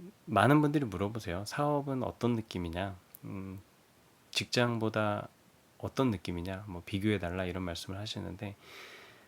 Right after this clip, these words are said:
어, 직장이, 어, 저희가 추운 날 이렇게 외투 입고 사무실에 출근해서 "아, 오늘 추웠어"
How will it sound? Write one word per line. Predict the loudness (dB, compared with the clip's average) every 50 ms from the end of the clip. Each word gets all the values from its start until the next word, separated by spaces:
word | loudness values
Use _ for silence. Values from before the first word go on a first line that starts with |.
| -20 -18 -12 -8
어, | -8 -8 -4 -2
직장이, | 0 0 2 4 4 4 4 4 4 2 2 0 -2 -4 -8 -12 -16 -20 _ -18 -12
어, | -10 -8 -8 -6 -6 -6 -8 -8 -10 -10
저희가 | -4 -2 0 0 0 2 2 2 0 0 -2 -4 -8 -10 -14 -14 -10
추운 | -6 -2 0 2 4 4 6
날 | 6 4 4 2 0 -2
이렇게 | -4 -4 -2 0
외투 | 0 0 0 0 -4 -4
입고 | -4 -4 -6 -8 -8 -6 -6 -8 -8 -8
사무실에 | -6 -4 -2 -2 -2 -2 -2 -2 -4 -4
출근해서 | -4 -4 -6 -4 -4 -2 -4 -2 -2 -4 -2 0
"아, | 2 2
오늘 | 2 2 0 0 0 -2
추웠어" | -2 -2 0 0 0 -2 -2 -6 -6 -8